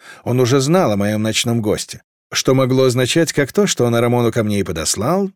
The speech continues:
так и то, что его осведомители не дремлют. Что ж, я не сказал ничего, что могло быть истолковано против меня. По правде говоря, я вообще ничего не сказал.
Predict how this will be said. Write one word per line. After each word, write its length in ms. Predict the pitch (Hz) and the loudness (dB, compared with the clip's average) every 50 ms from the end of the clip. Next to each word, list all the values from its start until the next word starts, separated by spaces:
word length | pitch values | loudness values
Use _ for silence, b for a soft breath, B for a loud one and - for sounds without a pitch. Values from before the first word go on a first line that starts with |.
| _ _ | _ _
так 240 | - 185 190 185 - | -4 -4 -2 0 0
и 60 | 151 | -2
то, 180 | 147 - 254 247 | -2 0 -4 -4
что 220 | - - - 147 | -4 -2 -2 0
его 180 | 139 135 139 139 | 0 2 2 2
осведомители 720 | 131 120 - 117 110 104 107 110 156 208 226 - 180 165 151 | 2 2 0 -2 -2 -2 -2 -2 -4 -4 -2 -2 0 0 0
не 120 | 143 127 | 0 0
дремлют. 500 | 110 127 175 202 143 90 73 64 - - _ _ B B B B B | 0 0 0 0 0 -2 -6 -8 -12 -18 _ _ B B B B B
Что 320 | - - - - - 101 | -10 -10 -6 -2 -2 -2
ж, 300 | - - - - - - - | -2 -2 -10 -12 -12 -14 -10
я 140 | 101 95 | -8 -6
не 80 | 92 95 | -6 -6
сказал 360 | 92 - - 90 87 90 85 | -6 -6 -6 -6 -6 -6 -6
ничего, 500 | 85 85 82 - - 80 85 123 160 139 _ _ _ _ _ - | -6 -8 -8 -8 -8 -8 -6 -6 -8 -8 _ _ _ _ _ -12
что 220 | - - - 131 | -8 -2 0 2
могло 260 | 131 131 123 139 151 | 2 2 2 2 4
быть 180 | 139 143 127 - | 4 2 2 2
истолковано 600 | 143 127 - 131 127 120 - 190 185 175 165 160 | 0 0 2 0 0 2 2 2 2 4 2 0
против 420 | - 135 147 147 135 - 127 - - | 0 0 0 0 0 -2 -6 -4 -4
меня. 280 | 113 104 87 78 76 | -4 -4 -4 -6 -6
По 140 | - - 113 | -4 -4 0
правде 320 | 117 131 131 127 120 123 123 | 2 2 2 2 2 2 2
говоря, 340 | 110 120 113 113 110 135 | 4 4 2 4 2 2
я 120 | 135 127 120 | 2 2 4
вообще 380 | 123 127 120 - - - 220 | 2 2 0 0 -2 -2 0
ничего 400 | 220 139 95 85 - 92 85 82 | -2 -2 -2 -2 -4 -4 -4 -6
не 120 | 80 82 85 | -6 -6 -6
сказал. 540 | - - - 104 95 76 71 - - - | -8 -6 -6 -6 -6 -6 -8 -10 -12 -14